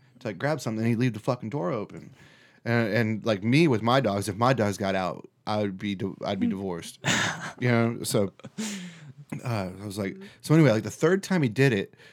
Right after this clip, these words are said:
Speaker 1: I grabbed the dog, and I was like, "Jess, take the dog downstairs."
Speaker 2: <laughs>
Speaker 1: And I walked out, and Caleb's out the van, and I'm like, "Yo,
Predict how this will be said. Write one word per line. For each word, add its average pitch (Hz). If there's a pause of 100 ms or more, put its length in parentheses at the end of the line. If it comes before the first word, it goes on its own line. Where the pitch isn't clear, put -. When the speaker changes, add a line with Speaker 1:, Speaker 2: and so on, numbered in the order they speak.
(300)
Speaker 1:
I 117
grabbed 131
the 131
dog, 104
and 113
I 110
was 107
like, 104
"Jess, 113
take 113
the 104
dog 104
downstairs." 92 (380)
Speaker 2:
<laughs> 320 (680)
Speaker 1:
And 123
I 117
walked 139
out, 127 (260)
and 123
Caleb's 170
out 165
the 131
van, 156 (380)
and 139
I'm 147
like, 131
"Yo, 151